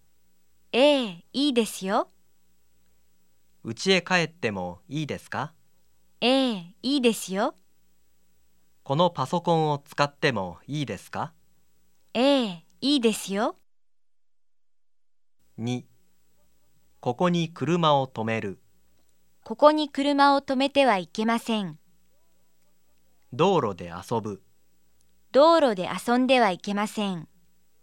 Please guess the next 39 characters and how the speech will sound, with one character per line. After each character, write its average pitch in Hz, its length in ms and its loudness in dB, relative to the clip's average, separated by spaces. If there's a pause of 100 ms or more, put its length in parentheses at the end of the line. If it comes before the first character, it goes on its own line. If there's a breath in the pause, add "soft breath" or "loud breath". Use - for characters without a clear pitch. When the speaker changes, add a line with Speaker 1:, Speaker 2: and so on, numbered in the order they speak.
(760)
Speaker 2:
病 156 340 0
院 156 220 -4
で 135 140 -4
走 127 420 -6
る。 - 160 -12 (1080)
Speaker 1:
病 254 320 6
院 294 240 0
で 262 100 -2
走 214 320 -6
っ - 20 -14
て 226 240 -6
は 185 100 -2
い 170 80 -6
け 208 220 -6
ま 220 100 0
せ 214 300 -4
ん。 165 160 -12 (1300)
Speaker 2:
無 170 200 0
理 156 180 0
を 95 120 -6
す - 220 -18
る。 95 220 -14 (880)
Speaker 1:
無 269 160 0
理 330 160 2
を 208 140 0
し - 120 -8
て 254 140 0
は 220 140 0
い 185 100 -8
け 214 160 -6
ま 226 160 0
せ 214 240 -6
ん。 165 180 -12 (1400)
Speaker 2:
そ - 200 -6
の 175 120 2
本 175 340 0
を 92 200 -10
買 98 220 -10
う。 113 160 -8